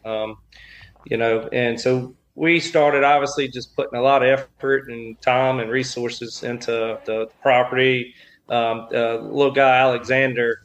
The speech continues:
um, that hunts the property with Sailor too. I think he's, like, twelve. Um, he, he comes in, they come in from Florida. We'll bush hog, we'll clean shooting houses. We just, we stay on top of the property the best we can.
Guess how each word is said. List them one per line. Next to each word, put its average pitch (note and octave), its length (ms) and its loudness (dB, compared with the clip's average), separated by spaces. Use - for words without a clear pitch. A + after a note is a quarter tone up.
um, A#2 220 -6
that A#2+ 160 0
hunts C3+ 180 0
the C3 80 -12
property B2+ 400 0
with B2 140 -6
Sailor B2 340 0
too. B2+ 260 -4
I A#2+ 60 -4
think A#2+ 180 -12
he's, A#2 140 -20
like, A#2+ 160 -8
twelve. B2 500 -2
Um, C3 540 2
he, C#3 360 -2
he D3 160 0
comes C#3+ 340 0
in, D3 240 4
they C#3 120 2
come D3 220 -4
in C#3 120 -4
from C3 160 -8
Florida. C#3+ 420 4
We'll C3+ 200 0
bush C#3 300 -2
hog, C3 340 2
we'll B2+ 120 -2
clean C3+ 360 -2
shooting C#3 340 -6
houses. C3 420 2
We C3 100 -4
just, - 300 -8
we C3 60 -8
stay D3 220 0
on C3+ 160 0
top B2+ 220 2
of - 40 -8
the G#2+ 80 -8
property G#2+ 420 -2
the A2 100 -8
best A#2 300 0
we A2+ 80 -10
can. G2+ 360 -8